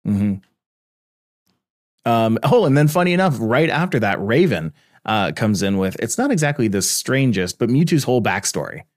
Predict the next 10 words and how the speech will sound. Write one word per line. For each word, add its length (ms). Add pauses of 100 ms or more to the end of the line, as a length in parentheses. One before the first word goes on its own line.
(100)
If 160
you 60
know, 180
you 140
know, 220
straight 220
up 120
wild." 340 (160)
And 340
yes, 460